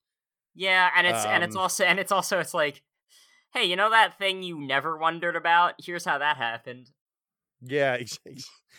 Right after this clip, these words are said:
Speaker 2: it's stu-, this is why I hate prequels
Speaker 1: This is the movie
Speaker 2: so
Speaker 1: about,
Speaker 2: friggin'
Speaker 1: this is
Speaker 2: much.
Speaker 1: <laughs> the, this is the movie about all the Bothans who died giving us this information.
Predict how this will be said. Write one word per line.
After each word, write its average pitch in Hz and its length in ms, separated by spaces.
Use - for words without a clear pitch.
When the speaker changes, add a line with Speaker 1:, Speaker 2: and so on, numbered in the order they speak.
Speaker 2:
it's - 260
stu-, - 320
this 196 200
is 180 100
why 160 260
I 139 60
hate 135 320
prequels 113 320
Speaker 1:
This - 140
is 214 100
the 233 80
movie 202 120
Speaker 2:
so 143 80
Speaker 1:
about, 175 300
Speaker 2:
friggin' 147 100
Speaker 1:
this 170 180
is 117 220
Speaker 2:
much. 196 120
Speaker 1:
<laughs> - 180
the, 180 260
this 180 220
is 196 80
the 202 80
movie 160 260
about 151 240
all 135 140
the 143 120
Bothans 160 600
who 120 120
died 104 460
giving 113 260
us 107 140
this 113 200
information. 107 720